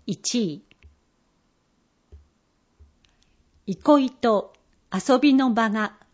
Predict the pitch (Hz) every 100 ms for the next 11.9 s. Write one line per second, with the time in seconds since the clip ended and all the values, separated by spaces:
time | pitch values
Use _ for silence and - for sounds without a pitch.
0 | _ 190 - - - 247 185 139 _ _
1 | _ _ _ _ _ - _ _ _ _
2 | _ _ _ _ _ _ _ - 277 277
3 | 277 254 240 220 - _ 196 208 208 185
4 | 190 - _ - 196 269 302 302 294 302
5 | 277 214 180 165 - 180 170 143 - _
6 | _ _ _ _ _ _ _ _ _ _
7 | _ _ 254 285 302 254 214 226 226 233
8 | 262 240 208 180 165 156 - _ - -
9 | - 277 247 170 - _ _ _ _ _
10 | _ _ _ _ _ - 226 277 285 247
11 | 196 180 185 208 208 214 - 147 -